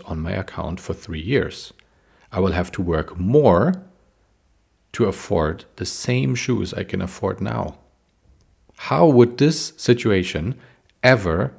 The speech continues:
incentivize me as an individual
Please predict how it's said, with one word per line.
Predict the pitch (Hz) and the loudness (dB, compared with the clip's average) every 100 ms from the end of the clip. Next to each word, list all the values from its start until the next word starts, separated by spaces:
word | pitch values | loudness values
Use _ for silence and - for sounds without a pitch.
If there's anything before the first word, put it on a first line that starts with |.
| - | -2
incentivize | 92 - 120 120 117 95 78 80 | 0 2 4 6 4 4 0 -2
me | 98 120 143 101 120 - | -2 2 2 2 0 -4
as | 98 92 | -2 0
an | 92 - | 0 2
individual | 135 139 120 104 101 92 90 - | 2 4 2 2 0 0 0 -4